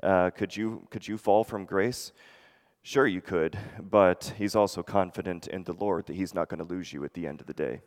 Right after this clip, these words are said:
So, the difference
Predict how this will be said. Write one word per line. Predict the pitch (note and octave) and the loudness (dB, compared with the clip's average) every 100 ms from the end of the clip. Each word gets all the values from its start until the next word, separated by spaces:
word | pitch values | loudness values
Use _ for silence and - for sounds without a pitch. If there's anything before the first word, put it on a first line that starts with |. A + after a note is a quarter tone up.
| _ _ _ _ _ _ _ _ _ _ _ _ _ | _ _ _ _ _ _ _ _ _ _ _ _ _
So, | - - E2+ D2+ D#2+ - _ _ _ _ - _ _ _ _ _ - - | -12 -4 -2 -2 -6 -14 _ _ _ _ -20 _ _ _ _ _ -20 -8
the | A2 | -2
difference | A2 G#2 F#2+ D2 - | 2 2 0 -6 -10